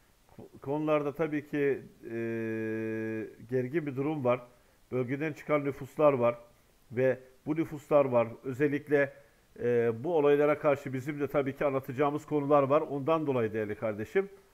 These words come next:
şu anda konuşacağımız konu savaş durumu devam ediyor.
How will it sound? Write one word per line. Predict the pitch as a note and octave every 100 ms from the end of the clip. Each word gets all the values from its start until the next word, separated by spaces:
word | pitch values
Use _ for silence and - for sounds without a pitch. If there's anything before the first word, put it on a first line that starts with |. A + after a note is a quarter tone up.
| _ _
şu | - D#3+
anda | C#3
konuşacağımız | C3 D3+ D3 D3 C#3+ D#3 D#3+ -
konu | C#3+ D3+ F3+ - -
savaş | - C3+ D3+ E3 -
durumu | D3+ C#3+ B2
devam | B2 E3+
ediyor. | G3+ F#3+ G3 G3